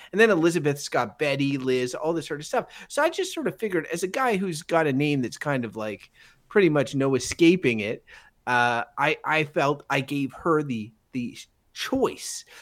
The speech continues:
If she becomes a high-powered lawyer, she can go with one name. If she becomes, I don't know, like, a, a savvy social media guru, she could use another name. So, uh, I feel I've done, done good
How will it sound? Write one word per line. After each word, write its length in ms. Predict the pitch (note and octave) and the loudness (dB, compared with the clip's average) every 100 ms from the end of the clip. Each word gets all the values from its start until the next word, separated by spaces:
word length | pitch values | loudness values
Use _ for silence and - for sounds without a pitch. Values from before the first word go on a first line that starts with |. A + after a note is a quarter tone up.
| - | -8
If 120 | C3+ - | -6 -4
she 120 | D#3 | -4
becomes 320 | C#3 D3+ C3+ | -4 -4 -2
a 60 | A#2 | -2
high-powered 640 | D3+ B2+ - C#3 C#3 B2+ | 0 -2 0 0 2 0
lawyer, 580 | B2 C3 C#3+ D3+ A#3+ G#3+ - - | 0 2 2 0 -6 -14 -16 -20
she 180 | - D3 | -8 -4
can 140 | D3+ C3 | -2 0
go 120 | C#3 | 0
with 160 | C#3 | -2
one 240 | D3+ G3+ D#3+ | -6 -6 -6
name. 260 | G2 F#2+ | -8 -8
If 140 | G#2 - | -10 -10
she 180 | - B2 | -8 -6
becomes, 760 | A#2+ - B2 A#2 A#2+ B2 - _ - - - | -6 -4 -2 0 -4 -8 -12 _ -20 -20 -6
I 100 | B2+ | -2
don't 180 | C3 A2+ | -2 -2
know, 180 | A2+ D#3+ | -2 0
like, 260 | B2 G#2+ | -2 -4
a, 180 | G#2+ F#2+ _ - | -6 -8 _ -14
a 80 | A2+ | -10
savvy 520 | - E3 C3 C#3+ C3+ | -4 0 0 2 0
social 420 | - D3+ C3+ C#3+ | 0 -2 0 -4
media 440 | B2+ D3 D3+ D3 B2+ | -2 -2 0 0 0
guru, 440 | C#3 C3+ D3 F3+ | 0 -2 -2 -4
she 180 | F3+ D3 | -10 -12
could 140 | C#3 | -10
use 200 | C3+ C#3 C#3+ | -8 -8 -8
another 260 | D3+ E3 | -10 -10
name. 240 | G#2+ F2+ A#2+ | -12 -14 -6
So, 280 | C3 A#2 - - - - | -2 -4 -6 -20 -8 2
uh, 180 | C#3 C#3 | 2 4
I 140 | F3+ A3 | 2 2
feel 540 | B3+ G#3+ F#3 F#3 - _ _ - | 2 2 4 0 -6 _ _ -4
I've 240 | C#3+ D3+ | 0 0
done, 380 | D3+ D3 C#3+ C3+ _ _ - | 2 2 2 -4 _ _ -2
done 240 | C3+ B2+ | -2 0
good 320 | D3+ D3+ C3 | -2 -2 -4